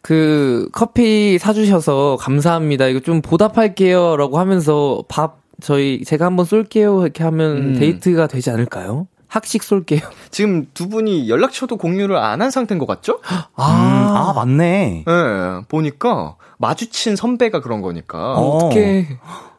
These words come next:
Speaker 1: 어떡해. 마주친 선배가 그러면 그렇게 죽은 거야, 두 개를?
Speaker 2: 네.
Speaker 1: 진짜
Speaker 3: 야.
Speaker 1: 완전 폭스네.
Speaker 2: 그러니까 인사 정도는 나누는 사이라 그랬어요.
Speaker 1: 어메.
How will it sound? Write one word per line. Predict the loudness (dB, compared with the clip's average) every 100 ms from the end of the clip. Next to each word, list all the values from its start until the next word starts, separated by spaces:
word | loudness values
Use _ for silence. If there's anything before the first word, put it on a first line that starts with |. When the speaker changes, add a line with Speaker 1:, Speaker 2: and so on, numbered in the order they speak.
| _ -12 -12 -10 -6
Speaker 1:
어떡해. | -4 -4 0 2 4 2
마주친 | 2 0 -2 0 2
선배가 | 4 4 2 2
그러면 | 2 4 2 2
그렇게 | -2 0 -2
죽은 | 2 2 4
거야, | 2
두 | 0 0
개를? | 2 2 -2
Speaker 2:
네. | -4 -6 -4
Speaker 1:
진짜 | -2 0 0
Speaker 3:
야. |
Speaker 1:
완전 | 0 0 2 4 4 2 2
폭스네. | -2 0 2 4 4 4
Speaker 2:
그러니까 | 2 2 0
인사 | 0 0 0 0
정도는 | 0 0 0 0 -2
나누는 | -2 0 0
사이라 | 0 -2 -2
그랬어요. | -4 -2 2
Speaker 1:
어메. | 4 2 0